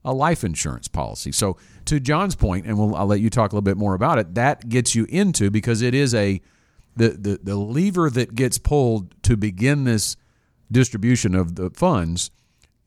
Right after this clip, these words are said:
is a qualifying event, which is a physician signing off that you cannot perform two of the six activities of daily living. So let's say you had a stroke and you can't feed yourself or you can't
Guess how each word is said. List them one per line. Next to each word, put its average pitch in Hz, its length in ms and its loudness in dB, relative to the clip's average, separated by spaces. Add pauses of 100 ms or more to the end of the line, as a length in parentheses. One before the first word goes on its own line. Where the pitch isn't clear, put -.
is 117 320 0
a 104 100 0
qualifying 113 680 2
event, 98 520 0
which 110 280 0
is 107 220 2
a 101 100 0
physician 113 560 0
signing 110 460 2
off 101 400 0
that 98 160 0
you 110 380 0 (300)
cannot 123 540 0
perform 107 400 0
two 117 540 0
of 104 180 -4
the 98 100 0
six 143 440 2
activities 95 800 -2 (240)
of 101 180 0
daily 98 320 2
living. 80 240 0
So 95 140 -4
let's 110 160 0
say 123 100 2
you 117 80 2
had 127 100 0
a 139 40 -4
stroke 143 420 -2 (1400)
and 98 580 0
you 98 360 0
can't 104 260 -2
feed 123 220 2
yourself 113 400 0
or 113 40 0
you 101 100 0
can't 110 280 -2